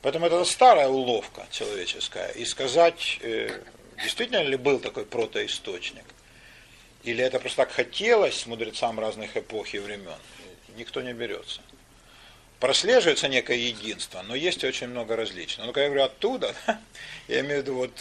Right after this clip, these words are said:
оттуда, да, таким вот образом. Из этого некоего такого единого источника эзотерической традиции. Но эзотерические традиции все, и герметизм в том числе, и на его основе, э, возникшая алхимия,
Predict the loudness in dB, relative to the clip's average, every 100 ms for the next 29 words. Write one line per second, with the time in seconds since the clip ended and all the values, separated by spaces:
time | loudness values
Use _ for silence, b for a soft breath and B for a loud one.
0 | -8 -2 -2 -4 -8 -8 -8 -12 -14 -14
1 | B B B -6 -2 -2 -4 -6 -8 -10
2 | -12 -14 -18 -20 -20 B B 0 2 4
3 | 4 4 2 2 4 4 2 -4 -2 0
4 | 0 0 0 0 0 -2 0 -2 -2 -4
5 | -4 -2 -2 -2 -2 -4 -4 -6 -8 -2
6 | 6 8 8 4 4 2 2 2 0 0
7 | -2 -2 -4 -6 -8 -4 -2 4 4 4
8 | -6 -20 -20 B B B B B B -6
9 | 0 0 0 -2 2 4 4 2 0 0
10 | -4 -4 -8 -10 -10 -8 -2 0 0 2
11 | 4 4 4 0 0 2 4 4 2 -2
12 | -4 -4 -6 -6 -6 -2 0 0 -2 -4
13 | -2 -2 -4